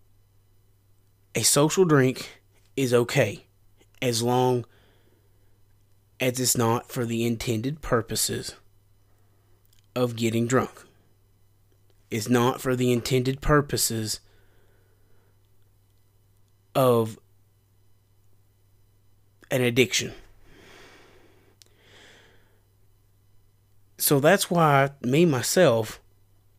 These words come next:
I tend to just stay away from 'em. I, you know, why run the chance of it? Because, like I said earlier,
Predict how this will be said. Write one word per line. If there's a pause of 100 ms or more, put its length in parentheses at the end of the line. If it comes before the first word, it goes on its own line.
(440)
I
tend
to
just
stay
away
from
'em. (1000)
I, (120)
you
know,
why
run
the
chance
of
it? (960)
Because, (380)
like
I
said
earlier,